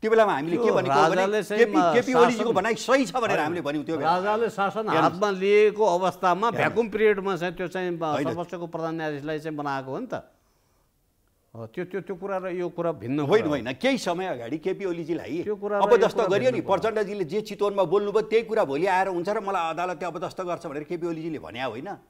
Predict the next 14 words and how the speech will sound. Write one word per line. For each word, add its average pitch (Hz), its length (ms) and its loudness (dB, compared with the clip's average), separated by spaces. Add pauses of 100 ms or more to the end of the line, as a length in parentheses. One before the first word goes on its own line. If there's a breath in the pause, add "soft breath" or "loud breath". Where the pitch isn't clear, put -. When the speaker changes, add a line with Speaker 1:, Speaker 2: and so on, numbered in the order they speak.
(420)
Speaker 1:
त्यो 214 80 -2
कुरालाई 202 320 4
अब 202 40 6
होइन 139 420 0
भनिदिने, 156 420 -6 (240)
अब 131 80 -12
त्यसलाई 120 260 -10
होइन 107 300 -6
भनिदियो 127 320 -8
भने 104 160 -10
त - 20 -10
Speaker 2:
विगतको 139 300 -8
कुरा। 95 240 -14
Speaker 1:
अब 131 120 -6